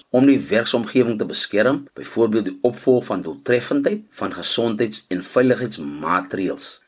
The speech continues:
Identifiseer potensiële gevare in die werksomgewing en ondersoek werkers se klagtes ensovoorts.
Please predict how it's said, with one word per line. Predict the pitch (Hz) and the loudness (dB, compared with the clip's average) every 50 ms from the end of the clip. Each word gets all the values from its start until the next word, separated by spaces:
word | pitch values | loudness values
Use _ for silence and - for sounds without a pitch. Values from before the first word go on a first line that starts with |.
| _ _ _ _ | _ _ _ _
Identifiseer | - 82 87 90 87 85 - - - - - 110 117 110 - | -6 -4 -4 -4 -4 -4 -4 -2 -2 0 2 4 2 2 2
potensiële | - - - 104 95 85 - 95 87 82 80 76 | -2 -8 -6 -4 -4 -2 -2 -2 -2 -2 -4 -6
gevare | - 78 - - - 104 117 131 139 143 143 | -8 -10 -6 -2 0 2 2 2 2 2 2
in | 139 | 2
die | 135 135 127 | 2 2 4
werksomgewing | 123 131 127 131 - 139 131 127 - - 139 139 131 143 139 139 - | 4 2 2 2 0 -2 -2 -2 0 2 2 4 4 2 0 -2 -4
en | - 110 117 123 | -6 -4 -2 0
ondersoek | 123 123 117 101 - - 139 - | 0 0 0 2 2 2 2 2
werkers | - 80 87 92 98 95 - 110 - | 0 0 0 0 0 0 -2 -4 -4
se | - 98 - | -4 -6 -6
klagtes | - 107 98 87 - - 98 - - - | -4 -4 -2 -2 -4 -8 -8 -8 -8 -8
ensovoorts. | - 85 76 - - - 73 - - - - - - - - _ | -8 -10 -8 -8 -8 -8 -8 -10 -10 -14 -14 -14 -16 -18 -20 _